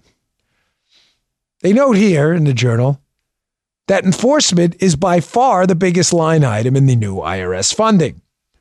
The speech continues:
More than half of the spending, just a small amount, folks, forty-six billion, will go to monitoring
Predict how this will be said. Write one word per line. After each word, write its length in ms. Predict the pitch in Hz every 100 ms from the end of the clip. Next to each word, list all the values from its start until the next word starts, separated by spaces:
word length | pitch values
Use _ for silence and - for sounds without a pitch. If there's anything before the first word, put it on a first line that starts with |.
| _ _ _ -
More 160 | 165
than 140 | 175 170
half 300 | 185 233 220
of 80 |
the 60 | 175
spending, 560 | - 160 143 143 170 151 _ _ _
just 240 | - 381 277
a 80 |
small 420 | 240 - 254 254 233
amount, 300 | 226 220 165
folks, 340 | 160 147 - - _
forty-six 760 | - 262 311 277 - 277 -
billion, 640 | - 277 294 208 175 185 - _ _ _ _ _ _ _ _ _ _
will 140 | 202 214
go 200 | 233 233
to 100 | 202
monitoring 920 | 165 170 208 185 160 143 127 139